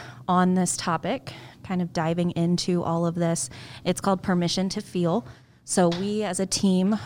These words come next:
read that over the summer and were really invigorated by it. It was a really easy way to start, especially with the first three steps, recognizing, understanding, and labeling. There was a really easy tool, which we introduced earlier this year, the mood meter,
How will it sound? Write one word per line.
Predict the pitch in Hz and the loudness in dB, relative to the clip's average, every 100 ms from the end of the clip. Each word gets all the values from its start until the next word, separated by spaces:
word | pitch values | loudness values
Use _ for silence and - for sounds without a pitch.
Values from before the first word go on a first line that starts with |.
| - | -2
read | 185 180 180 | 4 4 4
that | 175 170 - 190 | 2 2 0 0
over | 185 | 2
the | 185 180 | 2 2
summer | 180 170 185 - | 0 0 -2 -2
and | 175 175 | -2 0
were | 175 | 0
really | 175 185 185 185 180 - - - - _ | 0 2 2 2 0 -4 -16 -20 -20 _
invigorated | 220 202 190 202 180 165 165 170 | 6 8 6 6 6 4 0 0
by | 156 | -2
it. | 156 - | -2 0
It | 180 | 0
was | 180 | 0
a | 175 | 0
really | 180 190 - | 2 2 2
easy | 180 180 185 | 2 4 4
way | 175 165 170 175 | 4 4 2 0
to | - 180 170 165 165 - _ _ _ | 0 0 2 -2 -4 -12 _ _ _
start, | - - - 196 185 175 175 | -4 0 2 2 2 0 -4
especially | - 180 - 208 | -2 -2 0 -2
with | 196 | -2
the | 190 | -4
first | - 175 - | -2 -4 -2
three | 175 | -4
steps, | 175 165 - | -2 -4 -4
recognizing, | 170 175 185 180 180 175 170 | -6 -4 -4 -4 -2 -2 -2
understanding, | 175 175 170 170 160 160 | -2 -2 -2 -4 -2 -4
and | - 165 | -6 -4
labeling. | 180 233 214 180 170 170 - - _ _ _ _ | 0 0 2 2 0 -2 -6 -14 _ _ _ _
There | 190 | 2
was | 175 175 | 2 2
a | |
really | 175 214 233 | 4 4 4
easy | 214 208 | 2 2
tool, | 208 220 202 | 2 4 4
which | 196 | 2
we | 185 | 0
introduced | 175 175 185 170 - | 0 0 0 -2 0
earlier | 185 180 180 | 0 2 2
this | 170 - | 0 0
year, | 180 175 | 0 0
the | 175 | 0
mood | 170 180 202 | 2 4 2
meter, | 185 180 170 180 | 0 -2 0 -2